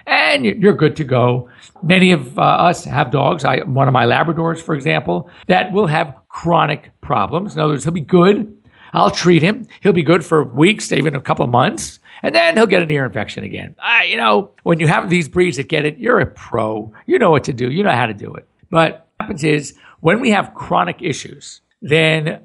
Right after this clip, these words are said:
we have to understand that there are some things that we can do. Now, the simplest, probably most common procedure done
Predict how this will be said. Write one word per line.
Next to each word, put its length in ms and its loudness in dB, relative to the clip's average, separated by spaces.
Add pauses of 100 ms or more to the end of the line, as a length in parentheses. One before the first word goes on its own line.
we 120 -2
have 180 -2
to 80 -4
understand 760 -4
that 220 -2
there 120 -2
are 120 0
some 180 -8
things 220 -6
that 60 -10
we 100 -8
can 140 -4
do. 180 2
Now, 340 0 (400)
the 80 -4
simplest, 760 0 (220)
probably 320 0
most 300 2
common 260 -2
procedure 460 -4
done 300 0